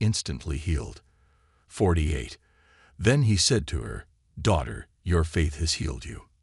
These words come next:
Go in peace." Forty-nine. While Jesus was still speaking, someone came from the house of Jairus, the synagogue leader. "Your daughter is dead," he said. "Don't bother the teacher anymore."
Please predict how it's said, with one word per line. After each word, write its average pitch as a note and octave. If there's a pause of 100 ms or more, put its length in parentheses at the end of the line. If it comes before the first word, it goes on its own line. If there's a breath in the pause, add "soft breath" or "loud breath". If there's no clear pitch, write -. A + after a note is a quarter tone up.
(420)
Go F#2+
in G2
peace." - (500)
Forty-nine. F2+ (460)
While F#2
Jesus A#2
was D2+
still F2
speaking, - (360 soft breath)
someone C3+
came B1+
from A#1+
the C2
house D#2
of D2+
Jairus, - (580 soft breath)
the F#2
synagogue D2+
leader. - (420)
"Your G2
daughter E2+
is C2+
dead," - (280)
he -
said. - (500)
"Don't C#3+
bother D#2+
the D2
teacher D2
anymore." A1